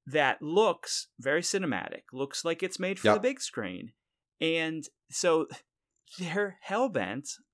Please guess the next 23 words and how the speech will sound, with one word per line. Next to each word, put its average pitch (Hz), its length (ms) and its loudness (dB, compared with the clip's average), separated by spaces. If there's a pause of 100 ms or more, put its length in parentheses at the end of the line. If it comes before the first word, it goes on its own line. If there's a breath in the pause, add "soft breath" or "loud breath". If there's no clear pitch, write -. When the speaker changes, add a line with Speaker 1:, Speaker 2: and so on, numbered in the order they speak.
(100)
Speaker 1:
on 139 600 0
releasing 160 640 -4
these 135 360 -4
films 107 680 -4 (100)
into 151 600 -4 (120)
a 123 140 0
marketplace 123 1000 -4 (420)
that 151 180 0
probably 156 680 0
will 143 200 -4
not 107 420 0
sustain 196 640 0
them. - 340 -8 (800)
Speaker 2:
Yeah. 196 180 4
Speaker 1:
Because 185 260 4
I 185 140 2
had 220 220 2
Dune 185 240 2
Speaker 2:
Okay. 131 180 8
Speaker 1:
on 156 160 6
my 139 160 2
bombs 107 480 0
list, - 440 -10